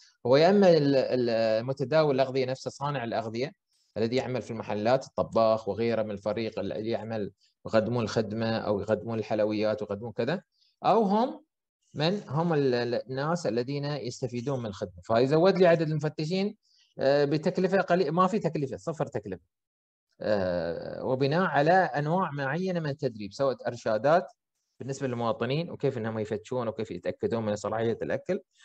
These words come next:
وكيف إنهم يخزنون الأكل لما يأخذونه. يعني ممكن هو يضع الأكل، يأخذ أكل،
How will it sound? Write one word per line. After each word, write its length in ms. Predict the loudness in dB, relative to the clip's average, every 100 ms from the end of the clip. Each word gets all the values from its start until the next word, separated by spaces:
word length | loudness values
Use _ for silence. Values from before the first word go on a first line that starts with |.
| -18 -6
وكيف 280 | 2 2
إنهم 160 | 4 2
يخزنون 360 | 2 2 4 4
الأكل 340 | 4 2 0
لما 180 | 0 0
يأخذونه. 560 | -2 -2 -4 -2 -2 -6 _ _ _ -10
يعني 140 | -6
ممكن 180 | -2 2
هو 100 | 4
يضع 220 | 4 4
الأكل، 360 | 0 -2 0 2
يأخذ 220 | 2 0
أكل، 380 | -2 -2 -4